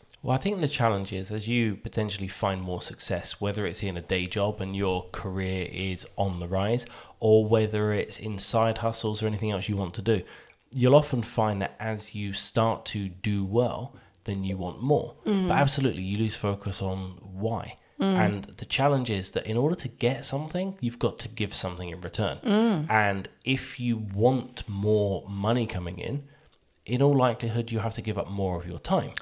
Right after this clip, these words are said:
Speaker 2: Absolutely.
Speaker 1: Or you have to give up some of your money
Speaker 2: Well,
Speaker 1: to pay someone
Speaker 2: mm.
Speaker 1: else to do it.
Speaker 2: Oh, I don't know if I agree with that.
Speaker 1: Go
Speaker 2: I
Speaker 1: on.
Speaker 2: don't think that you have
Speaker 1: Well,
Speaker 2: to.
Speaker 1: you should.
Speaker 2: I,
Speaker 1: I'm right.
Speaker 2: <laughs> I don't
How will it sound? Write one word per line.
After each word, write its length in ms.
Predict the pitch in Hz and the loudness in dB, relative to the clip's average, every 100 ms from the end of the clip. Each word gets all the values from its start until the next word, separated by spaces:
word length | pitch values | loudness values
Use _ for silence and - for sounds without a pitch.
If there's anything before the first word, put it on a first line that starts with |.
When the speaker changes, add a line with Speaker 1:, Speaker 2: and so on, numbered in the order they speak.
| - | 2
Speaker 2:
Absolutely. 520 | 185 - 170 - 123 | 2 2 0 8 10
Speaker 1:
Or 80 | 120 | 10
you 200 | 113 110 | 6 0
have 180 | 98 101 | -6 -8
to 80 | 101 | -6
give 180 | 104 101 | -4 -2
up 160 | 95 | -2
some 220 | - 143 160 | 4 6 6
of 120 | 98 | 6
your 80 | 90 - | 0 10
money 20 | 349 | 12
Speaker 2:
Well, 80 | 349 | 12
Speaker 1:
to 140 | - 339 | 10 6
pay 160 | 381 | 6
someone 320 | 403 403 381 | 8 6 6
Speaker 2:
mm. 160 | 392 370 | 8 6
Speaker 1:
else 260 | 240 - - | 4 0 -6
to 160 | - | -4
do 160 | 90 - | -4 -4
it. 320 | - - - - - | -8 -10 -14 -6 6
Speaker 2:
Oh, 320 | 277 220 151 | 8 8 4
I 60 | 220 | 2
don't 140 | 269 302 | 2 4
know 60 | |
if 120 | 262 | 2
I 40 | 202 | 0
agree 220 | 170 170 | 0 0
with 220 | 196 247 | 0 -2
that. 260 | - 311 196 - - - | -2 0 0 -4 -16 -2
Speaker 1:
Go 100 | 233 | 2
Speaker 2:
I 60 | |
Speaker 1:
on. 40 | 262 | 6
Speaker 2:
don't 260 | 294 285 | 8 6
think 200 | - 226 | 4 0
that 60 | - | 0
you 60 | 190 | 0
have 80 | - | 2
Speaker 1:
Well, 60 | 190 | 2
Speaker 2:
to. 40 | |
Speaker 1:
you 40 | - | 2
should. 240 | 135 139 - - | 2 2 -2 -8
Speaker 2:
I, 100 | - | 0
Speaker 1:
I'm 80 | 113 | 4
right. 1000 | 104 151 - - - - - 226 - 208 | 8 8 6 -4 -2 0 10 10 12 6
Speaker 2:
<laughs> 380 | - - - - | 6 -6 -10 2
I 80 | 254 | 4
don't 360 | 311 320 294 | 8 10 8